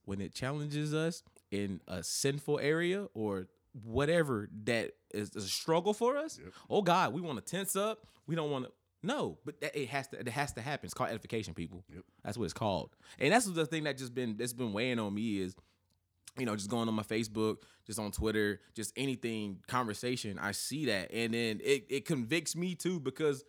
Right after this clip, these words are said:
Speaker 1: maybe there's some things that I'm still working on in life. And I gotta remember that, you know, oh, Terez, it's,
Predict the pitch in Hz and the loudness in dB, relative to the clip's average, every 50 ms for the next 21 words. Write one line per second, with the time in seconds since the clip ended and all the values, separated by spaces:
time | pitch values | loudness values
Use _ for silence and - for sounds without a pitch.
0 | _ _ _ _ _ _ - 156 175 180 165 143 170 180 185 - 180 170 156 - | _ _ _ _ _ _ -4 0 0 0 0 2 2 4 4 4 2 0 -2 -2
1 | 175 175 175 165 160 160 156 151 165 160 - - 190 190 170 156 170 170 160 - | -2 -2 0 0 0 2 2 2 0 -2 -2 0 0 0 2 2 0 0 0 -2
2 | 170 160 165 160 156 143 127 127 143 160 208 220 - - _ _ _ _ - _ | -4 -4 -2 -2 -2 -2 0 0 0 0 0 -2 -4 -10 _ _ _ _ -20 _
3 | _ - 113 120 120 113 110 117 117 139 139 135 123 117 110 113 135 185 196 160 | _ -6 -4 -2 0 0 0 0 2 0 0 2 2 0 0 0 0 0 2 2
4 | 143 127 120 113 107 98 - 120 123 117 107 101 98 95 - _ _ _ _ _ | 2 2 2 0 -2 -2 -4 -4 -4 -2 -2 -4 -4 -6 -10 _ _ _ _ _
5 | _ _ _ _ _ _ _ _ _ - 160 180 175 131 107 - 123 170 208 196 | _ _ _ _ _ _ _ _ _ -8 -4 -2 -2 -2 -4 -4 -2 0 0 2
6 | 156 131 127 113 - - | 2 0 0 -4 -6 -8